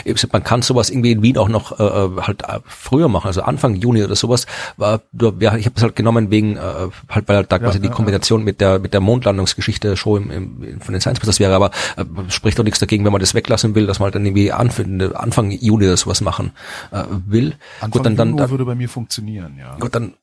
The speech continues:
Speaker 1: verschieben wir das nochmal, die, die Entscheidung über das. Und dann müssen wir uns noch immer noch entscheiden, ob wir jetzt hier ins, ins Sauerland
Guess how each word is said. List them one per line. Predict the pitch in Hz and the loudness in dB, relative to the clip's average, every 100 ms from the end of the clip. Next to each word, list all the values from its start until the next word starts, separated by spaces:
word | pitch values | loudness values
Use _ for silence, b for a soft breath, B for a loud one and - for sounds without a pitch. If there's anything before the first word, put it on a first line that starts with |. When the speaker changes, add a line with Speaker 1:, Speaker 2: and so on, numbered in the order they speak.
| _ | _
Speaker 1:
verschieben | - 123 110 - 165 143 | -4 0 0 0 0 2
wir | 107 | 2
das | 113 - | 2 2
nochmal, | 107 - 104 120 131 | 0 0 0 0 0
die, | 127 | -8
die | 127 117 | -10 -8
Entscheidung | 110 - 120 113 | -4 -2 -2 0
über | 147 | -4
das. | - 143 - - B B B | 0 0 0 -4 B B B
Und | - 117 | -6 0
dann | 123 127 | 0 2
müssen | 131 - 131 | 2 0 0
wir | 135 | 0
uns | 117 | 0
noch | 123 | -2
immer | - 143 | 0 0
noch | 143 135 - | 2 0 -2
entscheiden, | 139 127 - 123 135 135 | -6 -2 2 2 0 -4
ob | 127 - | -8 -2
wir | 127 | -2
jetzt | 117 - - | 0 -2 -4
hier | - 127 127 127 | -4 2 2 2
ins, | 117 107 - | -4 -4 -4
ins | 110 - - | -4 -2 2
Sauerland | 120 143 139 143 143 | 4 4 4 2 -2